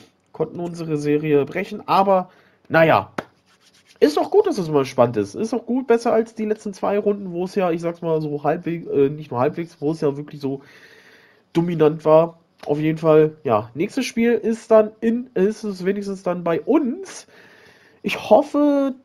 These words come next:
dass wir hoffentlich zwei Spiele gewinnen können,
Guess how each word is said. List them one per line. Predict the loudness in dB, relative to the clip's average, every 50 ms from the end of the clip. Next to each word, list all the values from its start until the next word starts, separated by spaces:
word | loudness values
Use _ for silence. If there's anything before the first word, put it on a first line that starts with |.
| _ _
dass | 0 2 2 0 -2 -6 -8 -6 -2
wir | 0 2 2 2 2 2 0 _ _ _ _ _ _ _ -20 -18
hoffentlich | -18 -12 -4 -2 -2 -2 -4 -6 -10 -8 -8 -8 -10 _
zwei | -12 -8 -6 -6 -6
Spiele | -6 -8 -8 -6 -4
gewinnen | -4 -2 -2 -2 -4 -2
können, | 0 0 0 0 -2 -6